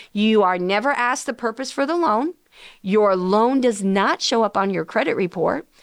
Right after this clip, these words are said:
And you have non-structured payments. Pay when you want to pay.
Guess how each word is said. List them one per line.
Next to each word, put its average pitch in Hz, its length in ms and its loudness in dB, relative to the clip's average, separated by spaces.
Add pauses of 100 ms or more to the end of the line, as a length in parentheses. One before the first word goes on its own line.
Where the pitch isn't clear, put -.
(220)
And 277 420 0
you 226 260 0
have 214 220 -2
non-structured 233 1000 0
payments. 220 520 -4 (220)
Pay 220 320 0
when 226 300 2
you 226 180 0
want 196 340 0
to 202 160 -4
pay. 135 400 -4